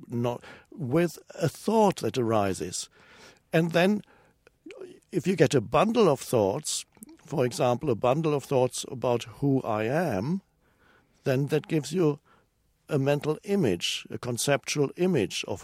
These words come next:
who I am, a me in the head. I call it sometimes me and my story, because it's associated with your past, things that have happened, stories that you retell yourself in your head about things that you did,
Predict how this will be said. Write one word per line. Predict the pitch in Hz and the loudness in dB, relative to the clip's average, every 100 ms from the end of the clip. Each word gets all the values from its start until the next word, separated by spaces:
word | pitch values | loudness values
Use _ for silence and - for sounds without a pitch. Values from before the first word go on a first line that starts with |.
| - | -4
who | 123 - | -4 -2
I | 117 | -2
am, | 143 135 90 78 - | -2 0 -2 -2 -6
a | 107 | -4
me | 107 143 139 104 | -2 -2 -2 -2
in | 87 98 | -4 -6
the | 107 | -4
head. | 117 117 85 - _ | -4 -6 -6 -12 _
I | - | -10
call | 98 127 117 | -4 -2 -2
it | 110 | -2
sometimes | - 117 107 104 104 - | -4 -4 -4 -4 -4 -6
me | 110 113 127 131 | -4 -2 0 0
and | 117 | -2
my | 107 110 | -4 -4
story, | - 170 139 90 71 - _ | -4 -2 0 0 -2 -8 _
because | - 98 | -8 -6
it's | 104 110 | -8 -10
associated | - 113 104 110 98 95 | -6 -4 -4 -4 -6 -8
with | 90 | -6
your | 117 131 | -6 -6
past, | - 104 98 101 - - - - - _ _ | -2 0 0 -4 -10 -20 -20 -20 -20 _ _
things | - 107 107 | -6 -4 -4
that | 101 95 - - - | -6 -8 -10 -16 -12
have | 135 120 | -8 -6
happened, | 117 110 117 107 - - - | -2 -2 -2 -6 -8 -20 -16
stories | - - 156 131 127 131 | -10 0 6 8 8 4
that | - 113 | 0 0
you | 135 | 2
retell | 120 120 131 - 131 123 | 2 2 0 0 2 2
yourself | 127 123 131 123 | 2 0 0 -2
in | 120 | -2
your | 123 120 | -2 -2
head | 120 120 120 139 | 0 0 0 -2
about | 120 117 - | -2 -2 -2
things | 131 120 113 | -2 -2 -2
that | 123 110 | -4 -2
you | 127 | -4
did, | 117 123 123 | 0 -2 -2